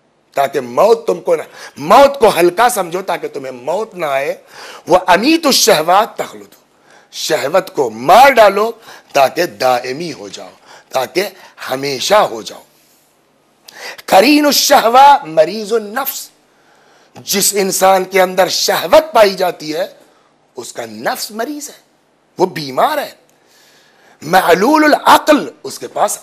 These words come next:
عقل نہیں ہے۔ جو آدمی، امام فرماتے ہیں قرین الشہوہ، مولا علی سلام اللہ علیہ فرماتے ہیں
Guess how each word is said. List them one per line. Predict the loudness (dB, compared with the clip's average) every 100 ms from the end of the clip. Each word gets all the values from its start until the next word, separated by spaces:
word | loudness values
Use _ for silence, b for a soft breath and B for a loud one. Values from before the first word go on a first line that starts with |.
| -6
عقل | -4 -2 -2 -2
نہیں | -6 -10
ہے۔ | -20 B B B -12
جو | 0 4 6
آدمی، | 6 4 2 0
امام | 2 2
فرماتے | 2 0 0
ہیں | -4 0
قرین | 2 2 0
الشہوہ، | -2 -2 -2 0 0 0
مولا | 0 0 0 -2
علی | -4
سلام | -6 -6 -6 -8
اللہ | -6
علیہ | -4 -6
فرماتے | -6 -10 -10
ہیں | -14